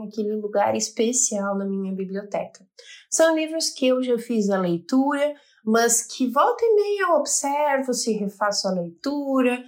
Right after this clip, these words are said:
se é hora de rever alguma coisa que esteja nele. Então, isso é bem interessante observar e eu quero aqui compartilhar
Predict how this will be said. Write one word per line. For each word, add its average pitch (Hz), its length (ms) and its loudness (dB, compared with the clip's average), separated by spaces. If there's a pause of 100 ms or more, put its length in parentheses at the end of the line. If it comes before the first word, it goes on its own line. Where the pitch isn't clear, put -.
(240)
se - 220 0
é 220 120 6
hora 214 400 4
de 202 140 -2
rever 202 560 2
alguma 196 380 2
coisa 240 640 2
que 208 120 -6
esteja 170 540 -4
nele. 226 580 2 (380)
Então, 208 280 4
isso 247 220 2
é 254 40 2
bem 240 220 2
interessante 285 1200 -2
observar 196 1000 2 (200)
e 233 60 0
eu 254 100 0
quero 240 280 0
aqui 285 360 -4
compartilhar 302 1000 2